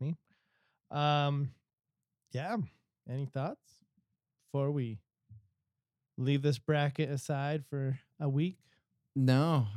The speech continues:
Speaker 2: it's, I, when we get to the final, final round, I think there's gonna be, have to be lots of homework.
Speaker 1: Yep. Homework, learning, it's fun. Okay.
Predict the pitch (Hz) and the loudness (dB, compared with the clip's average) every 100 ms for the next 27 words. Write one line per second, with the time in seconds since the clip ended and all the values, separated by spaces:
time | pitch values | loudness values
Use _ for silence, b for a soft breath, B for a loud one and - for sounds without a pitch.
0 | 110 120 - - - - - - 120 131 | -4 -2 -2 -6 -6 -8 -10 -8 -2 -2
1 | - 135 131 127 110 127 - 123 120 98 | 0 0 2 2 2 -2 -2 -2 -2 0
2 | 113 104 - 110 110 101 - 107 101 95 | 0 0 0 0 0 -2 -2 -2 -2 -2
3 | 120 135 104 95 - 107 95 113 104 101 | 0 0 0 -2 -4 -4 -2 -4 -2 -4
4 | 95 104 95 92 85 - 95 92 92 92 | -2 -4 -2 -2 -4 -6 -6 -6 -4 -4
5 | 90 82 - 98 82 76 _ _ _ _ | -4 -10 -8 -6 -6 -8 _ _ _ _
6 | _ 113 110 104 _ _ _ _ _ _ | _ -6 -4 -6 _ _ _ _ _ _
7 | _ _ _ _ _ 160 165 170 156 123 | _ _ _ _ _ -4 0 0 -2 -2
8 | 117 120 - - 143 143 143 127 110 110 | -4 -6 -10 -12 -8 -6 -6 -8 -8 -10
9 | 110 104 _ _ _ - 101 101 104 _ | -12 -14 _ _ _ -16 -14 -14 -16 _
10 | _ _ - 208 | _ _ -6 0